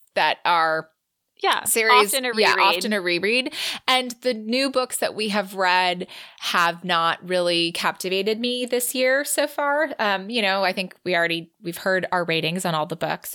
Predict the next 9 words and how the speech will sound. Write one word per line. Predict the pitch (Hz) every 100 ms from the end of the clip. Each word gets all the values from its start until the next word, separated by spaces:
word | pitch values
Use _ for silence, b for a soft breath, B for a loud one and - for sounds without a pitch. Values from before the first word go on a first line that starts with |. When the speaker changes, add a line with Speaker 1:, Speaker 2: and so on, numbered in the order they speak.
| -
Speaker 1:
and | 185 180 180 - B B
Speaker 2:
Mm-hmm. | 247 269 214 220
Speaker 1:
this | 208 233 -
just | - 180 165 - - _ _ _ _ _ _
just | - 202 202 -
totally | - 196 185 196
blew | 185 185
me | 190
away. | 190 160 165